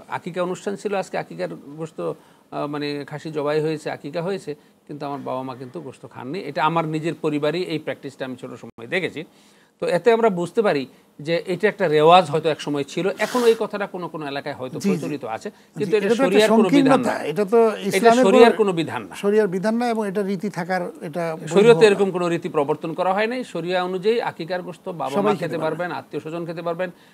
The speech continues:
Speaker 1: গরিবরা খেতে পারবেন, ধনীরাও খেতে পারবেন, কোনো
Speaker 2: জি।
Speaker 1: সমস্যা নেই, সবাই খেতে পারবেন।
Speaker 2: জি, অনেক ধন্যবাদ। আমরা যে বিষয় নিয়ে আলোচনা করছিলাম,
Speaker 1: তো আমরা <clears throat> যেটা বলছিলাম যে নরমাল যে সাধারণ সাদাকা যেটা, এটা নেশাব পরিমাণ সম্পদের মালিক হতে হবে, not necessary।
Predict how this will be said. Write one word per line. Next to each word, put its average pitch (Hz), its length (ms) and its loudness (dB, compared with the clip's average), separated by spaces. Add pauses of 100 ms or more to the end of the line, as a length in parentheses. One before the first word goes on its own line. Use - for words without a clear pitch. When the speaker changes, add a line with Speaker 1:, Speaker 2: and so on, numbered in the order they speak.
(160)
Speaker 1:
গরিবরা 180 420 0
খেতে 208 220 -2
পারবেন, 220 320 -2
ধনীরাও 185 440 6
খেতে 123 240 -8
পারবেন, 90 280 -14 (400)
কোনো 220 140 2
Speaker 2:
জি। - 60 -8
Speaker 1:
সমস্যা 135 300 -6
নেই, 240 140 -4
সবাই 135 260 -4
খেতে - 220 -16
পারবেন। - 360 -16
Speaker 2:
জি, - 100 -18 (220)
অনেক 165 160 -6
ধন্যবাদ। 160 280 -4
আমরা 175 220 -2
যে 165 100 -6
বিষয় 160 220 -8
নিয়ে 175 120 -8
আলোচনা 170 300 -6
করছিলাম, 160 500 -8 (220)
Speaker 1:
তো 147 100 -6
আমরা 156 400 0
<clears throat> 170 320 0
যেটা 170 180 -6
বলছিলাম 165 360 -4
যে 135 120 -6 (180)
নরমাল 151 840 -4
যে 139 260 -8
সাধারণ 160 400 -4
সাদাকা 135 460 -6
যেটা, 120 320 -10 (200)
এটা 135 400 -8 (720)
নেশাব 175 380 -4
পরিমাণ 226 280 -4
সম্পদের 185 500 -10
মালিক 139 400 -2
হতে 151 160 -8
হবে, 139 340 -8 (120)
not 101 300 -14
necessary। 170 400 -6